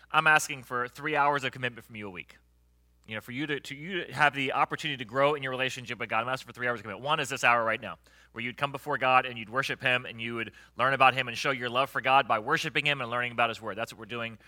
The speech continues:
right now. Secondly, that you would serve an hour. Uh, most of those opportunities are on Sunday morning. Some of them are Sunday night.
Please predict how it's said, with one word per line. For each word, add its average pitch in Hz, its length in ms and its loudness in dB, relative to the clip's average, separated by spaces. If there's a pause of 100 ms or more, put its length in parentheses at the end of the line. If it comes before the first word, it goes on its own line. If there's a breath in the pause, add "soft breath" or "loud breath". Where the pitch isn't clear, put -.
(120 soft breath)
right 110 200 -2
now. 107 220 -4 (160 soft breath)
Secondly, 170 500 4
that 135 180 -4
you 139 80 -6
would 143 140 -6
serve 143 260 4
an 131 80 -2
hour. 107 380 4
Uh, 104 160 -4
most 131 260 -4
of 139 60 -2
those 123 80 -2
opportunities 131 340 -2
are 127 40 -6
on 120 60 -8
Sunday 123 220 -4
morning. 147 320 2
Some 131 140 -6
of 120 80 -10
them 117 80 -8
are 110 40 -4
Sunday 110 220 -8
night. 135 280 2